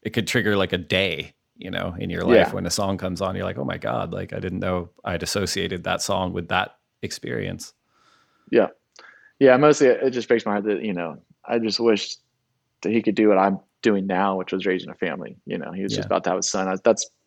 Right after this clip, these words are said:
Speaker 2: the song came on the other day, and I was just listening to the words, and I was like, "He never got to do this." Like, it just
Speaker 1: Yeah.
Speaker 2: really pisses me off, you know. It's
Speaker 1: Yeah.
Speaker 2: it, it,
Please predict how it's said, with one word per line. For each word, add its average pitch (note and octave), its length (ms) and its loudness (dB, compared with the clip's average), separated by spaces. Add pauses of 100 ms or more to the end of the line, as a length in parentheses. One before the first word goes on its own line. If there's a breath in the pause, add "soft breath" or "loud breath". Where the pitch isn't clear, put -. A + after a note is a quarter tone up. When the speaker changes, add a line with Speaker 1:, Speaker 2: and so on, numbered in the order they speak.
(160)
Speaker 2:
the - 60 -10
song C3 240 6
came A#2 140 4
on A2 60 6
the G#2+ 80 6
other G2+ 100 8
day, G2+ 60 6
and F#2+ 100 2
I F2+ 40 0
was F#2 160 -6
just - 220 -8
listening A#2 220 2
to A2+ 40 4
the A2 40 4
words, G#2+ 260 4
and G#2 40 2
I G2+ 40 2
was G2+ 40 0
like, G2 160 0 (680 soft breath)
"He C3+ 80 -2
never B2+ 180 4
got B2 160 4
to - 60 -10
do C3+ 160 0
this." - 320 -10
Like, - 120 -20 (240)
it - 20 -12
just A2+ 220 -4
Speaker 1:
Yeah. A#2+ 60 4
Speaker 2:
really A2 120 4 (800)
pisses G2+ 260 0
me F2 120 -10
off, - 280 -16
you - 120 -14
know. - 140 -16 (140)
It's - 440 -20
Speaker 1:
Yeah. - 240 -12 (640)
Speaker 2:
it, D#2+ 180 -6
it, - 240 -8